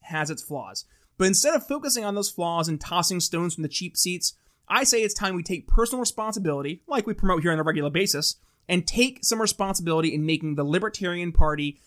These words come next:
the best party it can be. So, head over to L P dot org forward slash Brian Nichols Show.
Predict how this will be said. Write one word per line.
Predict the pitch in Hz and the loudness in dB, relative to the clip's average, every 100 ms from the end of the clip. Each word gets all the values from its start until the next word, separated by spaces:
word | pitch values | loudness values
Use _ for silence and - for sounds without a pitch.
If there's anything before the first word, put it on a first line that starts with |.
| _ - | _ -6
the | 147 | -2
best | - 185 - - | 2 2 2 0
party | 156 151 147 - | -2 0 -4 -4
it | 175 170 | -2 -2
can | 156 | -4
be. | 147 131 95 - | -4 -6 -10 -12
So, | - - 220 127 - _ | -2 2 4 2 -4 _
head | - - 349 | -6 2 2
over | 302 185 170 202 | 4 2 0 -2
to | 202 175 - | -2 -4 -4
L | 196 214 269 | 2 2 2
P | - 202 190 190 - 147 | -4 -6 -4 -4 -6 -6
dot | - 175 208 | -2 0 -2
org | - 160 143 139 147 _ _ | -2 -2 -2 -6 -12 _ _
forward | 214 302 370 330 | 2 2 0 -2
slash | - 151 143 143 - - _ - | 0 0 2 0 -4 -10 _ 0
Brian | 190 196 202 208 226 - - | 2 4 2 -2 -6 -12 -2
Nichols | 165 170 165 - _ - | 0 0 -4 -8 _ -10
Show. | - 156 95 | -2 -2 -2